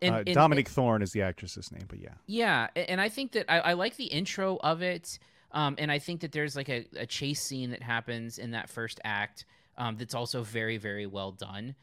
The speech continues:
Speaker 1: Um, and, um, a-, and, and I like the introduc-, uh, the introduction of that character, and I'm curious to see where they go with it. Not that it adds a whole lot to the narrative at a-, as a
Speaker 2: <laughs>
Speaker 1: whole, but, um, I, I, I
Speaker 2: I don't
Speaker 1: do
Speaker 2: think it
Speaker 1: think
Speaker 2: really
Speaker 1: it is
Speaker 2: adds anything. <laughs>
Speaker 1: Yeah.
Speaker 2: But yeah.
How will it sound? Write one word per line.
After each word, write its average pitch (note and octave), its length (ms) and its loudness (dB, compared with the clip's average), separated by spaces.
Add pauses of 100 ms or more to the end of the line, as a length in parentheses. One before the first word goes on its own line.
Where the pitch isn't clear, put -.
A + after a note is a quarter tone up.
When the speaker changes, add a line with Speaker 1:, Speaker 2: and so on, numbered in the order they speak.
(340)
Speaker 1:
Um, G#2 560 -4 (1120)
and, A#2+ 400 -2
um, G#2 520 -2 (200)
a-, C3 180 -6
and, B2+ 160 -2
and C3+ 100 0
I B2 80 2
like B2 260 0
the B2+ 140 -6
introduc-, A2 520 -4
uh, A#2 200 0
the A2+ 120 -4
introduction A#2 440 -6
of G2+ 80 -8
that G#2 180 -4
character, A2+ 520 -4
and G2+ 280 -8 (120)
I'm G#2 100 -10
curious G#2 340 -6
to A2+ 60 -12
see G#2+ 140 -10
where G2+ 120 -8
they G2 100 -8
go F#2+ 160 -8
with G#2+ 140 -8
it. B2+ 100 -4
Not G#3 180 0
that A3 100 -2
it E3+ 100 0
adds D3 180 4
a B2+ 60 -2
whole A#2+ 220 -4
lot A#2 200 -2
to - 80 -12
the A2 80 -6
narrative G#2 360 -6
at G#2 100 -2
a-, G#2 160 -2
as G#2+ 140 -2
a G#2 40 -2
Speaker 2:
<laughs> - 120 -8
Speaker 1:
whole, G2+ 200 -6
but, G2 200 -8 (380)
um, A2 360 -2
I, C3+ 40 2
I, - 40 0
I - 120 0
Speaker 2:
I C3 60 2 (140)
don't C3 60 4
Speaker 1:
do B2 40 6
Speaker 2:
think B2 40 4
it A2+ 40 4
Speaker 1:
think G#2+ 80 4
Speaker 2:
really G#2+ 160 4
Speaker 1:
it G2+ 40 6
is F#2+ 120 0
Speaker 2:
adds - 80 -2
anything. A#2+ 960 2
<laughs> - 20 -6
Speaker 1:
Yeah. A2 180 0
Speaker 2:
But G#2+ 120 -4
yeah. E2+ 120 -8